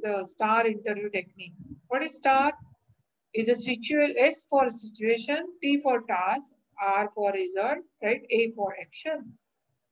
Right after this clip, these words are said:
So situation, task, action, and res-, result is last. I, I, I wrongly said that word. Okay. So first is situation, task, action, result. So, uh, always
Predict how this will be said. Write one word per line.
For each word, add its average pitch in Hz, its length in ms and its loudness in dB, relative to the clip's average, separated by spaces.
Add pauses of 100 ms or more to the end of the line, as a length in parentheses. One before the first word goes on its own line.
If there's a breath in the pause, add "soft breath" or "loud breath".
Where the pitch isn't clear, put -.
(1800)
So 339 320 2
situation, 320 800 0
task, 247 300 6 (100)
action, 220 420 -2
and 262 160 0
res-, 214 300 -2
result 277 380 2
is 226 180 -6
last. 196 400 2
I, 185 300 -4 (220)
I, 175 40 -8 (420)
I 190 120 -2
wrongly 190 340 -4
said 185 280 -6 (200)
that 180 120 -16 (100)
word. 180 180 -4 (680)
Okay. 320 280 -4
So - 240 -4
first 339 320 6
is 302 160 -4
situation, 220 640 -4 (320)
task, 214 440 0
action, 240 420 -8
result. 185 360 -10 (600)
So, 349 300 2 (160)
uh, - 180 -2 (180)
always 285 560 4